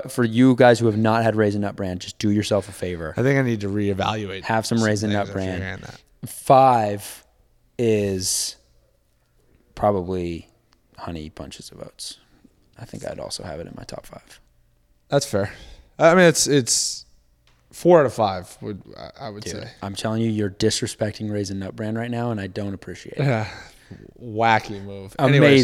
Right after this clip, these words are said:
Speaker 1: Amazing. Um, all right, let's do a couple more here.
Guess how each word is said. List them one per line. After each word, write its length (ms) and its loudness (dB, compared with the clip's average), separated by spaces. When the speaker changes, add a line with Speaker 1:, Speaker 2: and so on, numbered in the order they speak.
Speaker 1:
Amazing. 180 -6
Um, 320 6
all 100 6
right, 220 2
let's 220 4
do 160 8
a 40 6
couple 360 6
more 260 2
here. 460 0